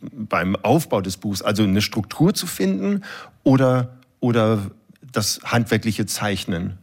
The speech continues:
Weil das ist ja alles so in-, raffiniert ineinander verwoben.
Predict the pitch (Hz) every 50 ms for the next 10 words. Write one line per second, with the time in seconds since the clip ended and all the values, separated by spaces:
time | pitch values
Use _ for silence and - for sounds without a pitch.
0 | _ - 104 98 92 - - - 117 - 107 - 117 135 131 127 143 185 202 -
1 | 143 135 - - 123 107 113 120 - - 131 127 143 160 160 - 117 110 107 107
2 | 107 110 113 107 - 107 98 95 107 120 135 127 104 95 98